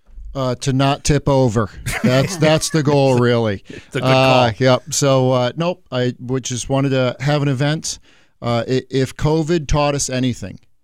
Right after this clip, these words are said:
Speaker 1: it taught us how important everyone's mental health is.
Speaker 2: Absolutely.
Speaker 1: So, um,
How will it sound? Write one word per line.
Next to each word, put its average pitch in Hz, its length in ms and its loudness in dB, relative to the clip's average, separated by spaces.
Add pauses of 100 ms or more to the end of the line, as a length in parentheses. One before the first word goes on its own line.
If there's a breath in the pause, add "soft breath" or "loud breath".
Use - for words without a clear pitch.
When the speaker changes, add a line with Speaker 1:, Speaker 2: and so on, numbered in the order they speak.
(440)
Speaker 1:
it - 200 -4
taught 127 300 0
us 131 280 -2 (180)
how 127 340 -2
important 127 680 -4 (680)
everyone's 151 1200 -2 (300)
mental 117 460 -6
health 107 400 -10
is. - 400 -12 (100)
Speaker 2:
Absolutely. 101 720 -6 (100)
Speaker 1:
So, - 80 -14
um, 104 600 -8